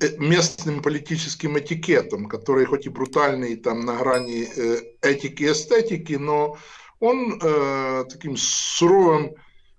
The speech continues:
челябинским, ну, у-, условно, <laughs> или,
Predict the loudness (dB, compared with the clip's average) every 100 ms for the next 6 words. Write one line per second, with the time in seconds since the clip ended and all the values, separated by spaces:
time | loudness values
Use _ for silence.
0 | _ 0 4 4 4 4 2 0 -2 -4
1 | -8 -2 0 0 0 -2 -2 -2 0 4
2 | 4 4 2 0 -4 -10 -14 -18 -8 0
3 | 2 4 2